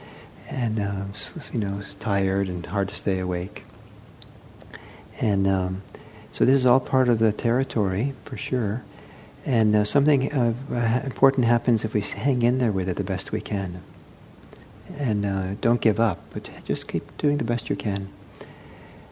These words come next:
The, um, um,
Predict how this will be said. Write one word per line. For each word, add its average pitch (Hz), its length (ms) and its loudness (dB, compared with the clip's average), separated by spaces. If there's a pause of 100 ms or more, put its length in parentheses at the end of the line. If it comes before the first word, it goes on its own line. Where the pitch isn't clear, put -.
(220)
The, 117 100 2
um, 101 360 4 (1800)
um, 101 540 0